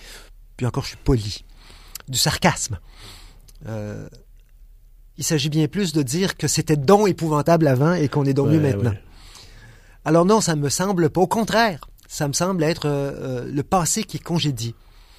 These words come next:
Speaker 1: Une fois de plus.
Speaker 2: Où on ne s'y tour-, on ne se tourne vers lui que pour se féliciter de ne pas lui ressembler.
Speaker 1: Ben ouais, exactement.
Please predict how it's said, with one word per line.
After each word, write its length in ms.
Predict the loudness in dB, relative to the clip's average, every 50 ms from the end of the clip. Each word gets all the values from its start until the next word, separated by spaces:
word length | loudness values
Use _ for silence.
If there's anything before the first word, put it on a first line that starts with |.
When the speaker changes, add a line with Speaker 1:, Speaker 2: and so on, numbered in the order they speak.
| -20 -20 -20 -20 -20 -18 -8 -6
Speaker 1:
Une 80 | -6
fois 160 | -2 -2 -4
de 40 | -4 -4
plus. 120 | -10 -4 0
Speaker 2:
Où 120 | 2 2 4
on 40 |
ne 80 | 2 2
s'y 200 | 0 -2 -6 -6
tour-, 180 | -4 -2 0 0
on 60 | 2
ne 100 | 2 2 2
se 120 | 0 -2
tourne 240 | -2 0 0 2 2
vers 160 | 2 2 2
lui 100 | 2 0
que 100 | -2 -4
pour 160 | -4 -4 -6 -6
se 100 | -6 -6
féliciter 500 | -4 -2 -2 -2 -2 -4 -2 -4 -2 -2
de 60 | -2
ne 80 | -4
pas 100 | -2 -2 -2
lui 100 | -2 -4
ressembler. 420 | -6 -4 -4 -4 -2 -2 -2 0
Speaker 1:
Ben 80 | 2 2
ouais, 120 | 2 2 2
exactement. 480 | 2 0 -2 0 0 -2 0 0 -4